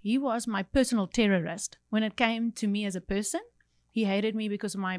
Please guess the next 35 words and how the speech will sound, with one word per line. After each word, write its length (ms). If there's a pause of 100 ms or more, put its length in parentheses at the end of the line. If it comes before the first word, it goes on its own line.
(120)
parents' 280
divorce. 340
I 80
reminded 400
him 120
of 100
my 160
mother. 480
Then 200
it 120
was 180
this 180
and 140
that 140
and 120
the 100
rest. 280
I 60
also 340
knew 460
that 140
he 100
was 160
the 80
guilty 340
one, 260
and 140
I 140
didn't 240
give 180
him 180
any 220
slack 340
about 340
it. 120